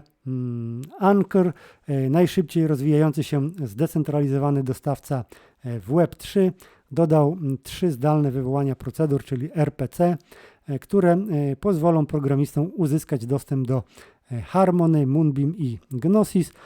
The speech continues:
i, mm, tutaj dzięki dotychczasowym piętnastu klientom właśnie te, z tego, em, R P C, Anchor jest, em, liderem w infrastrukturze węzłów, m, R P C. No i żaden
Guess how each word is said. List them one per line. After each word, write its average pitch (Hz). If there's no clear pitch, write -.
i, 214
mm, 139
tutaj 143
dzięki 147
dotychczasowym 139
piętnastu 135
klientom 139
właśnie 123
te, 123
z -
tego, 123
em, 113
R 156
P 139
C, 190
Anchor 160
jest, 143
em, 131
liderem 147
w 120
infrastrukturze 131
węzłów, 123
m, 123
R 143
P 147
C. 120
No 247
i 220
żaden 170